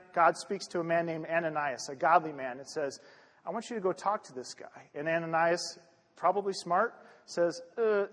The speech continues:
you know, I've heard about Paul," I, I've, at the time Saul. "I've heard what he does."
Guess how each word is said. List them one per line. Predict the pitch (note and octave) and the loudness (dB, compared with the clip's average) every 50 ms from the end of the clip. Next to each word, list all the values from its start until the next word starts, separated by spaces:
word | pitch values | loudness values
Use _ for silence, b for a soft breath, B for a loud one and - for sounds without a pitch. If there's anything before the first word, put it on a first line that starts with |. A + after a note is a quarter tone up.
| - - | -10 -8
you | - F#3+ F3+ | -2 0 2
know, | F3+ F3+ F3 F3 F#3 | 4 4 2 2 2
I've | F3+ F3+ - | 0 -2 2
heard | - A#3 A#3 | 2 2 2
about | G#3 E3 E3+ D3 C3+ - | 4 4 4 4 4 2
Paul," | - D#3+ D3+ D3 D#3 D3+ | 0 0 4 4 4 4
I, | D3+ D#3 D#3 F3 G3 | 4 2 -2 -4 -6
I've, | D#3+ D3 - - G3+ - - | -8 -10 -12 -16 -18 -10 -8
at | - C#3+ - | -8 -8 -8
the | D3 | -8
time | - - D#3+ D3+ D3 | -8 -6 -6 -6 -6
Saul. | C3 - - D3 C#3 C3+ C#3 E3 - - - b b b b b b b b b b _ | -10 -8 -6 -4 -4 -2 -4 -4 -8 -12 -18 b b b b b b b b b b _
"I've | - | 0
heard | A#3 B3+ G#3+ | 2 2 4
what | G#3 F3+ | 2 2
he | E3 D3+ | 2 0
does." | B2+ C3 A#2 B2 D3+ - - - | -2 -2 -2 -4 -6 -8 -12 -18